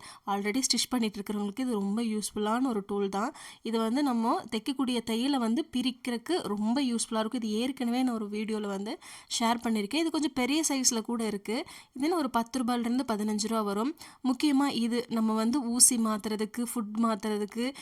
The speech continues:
இதுக்கெல்லாம் கம்பல்சரி நம்ம கூட சின்ன ஒரு இந்த மாதிரி திருப்புளி வச்சுக்கிறது ரொம்ப யூஸ்ஃபுல். மிஷின், அது சின்ன மிஷினா இருந்தாலும் சரி, அ, பெரிய மிஷினா இருந்தாலும் சரி. டீஸ், இதுல வந்து ஒரு ரெண்டு விஷயம் இருக்கு. டீஸ்ல வந்து இந்த டபுள்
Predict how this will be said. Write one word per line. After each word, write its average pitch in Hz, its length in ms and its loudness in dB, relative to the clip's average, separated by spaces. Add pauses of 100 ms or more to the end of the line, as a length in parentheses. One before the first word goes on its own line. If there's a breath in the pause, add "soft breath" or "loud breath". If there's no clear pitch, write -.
(180 loud breath)
இதுக்கெல்லாம் 254 500 0
கம்பல்சரி 247 460 2
நம்ம 247 180 2
கூட 262 340 0
சின்ன 269 420 4
ஒரு 220 480 0
இந்த 220 120 -2
மாதிரி 220 320 0 (300 loud breath)
திருப்புளி 233 380 0
வச்சுக்கிறது 220 440 -2
ரொம்ப 226 400 0
யூஸ்ஃபுல். 226 500 0
மிஷின், 226 340 0
அது 214 180 2
சின்ன 254 240 2
மிஷினா 262 240 0
இருந்தாலும் 214 380 -2
சரி, 226 280 -4 (380 loud breath)
அ, 214 260 2
பெரிய 240 260 2
மிஷினா 220 300 2
இருந்தாலும் 202 360 0
சரி. 208 360 0 (520 loud breath)
டீஸ், 262 340 4
இதுல 320 280 4
வந்து 247 200 2
ஒரு 254 100 0
ரெண்டு 220 260 2
விஷயம் 240 340 2
இருக்கு. 233 380 -2 (100)
டீஸ்ல 302 220 4
வந்து 240 280 2
இந்த 254 160 4
டபுள் 208 300 2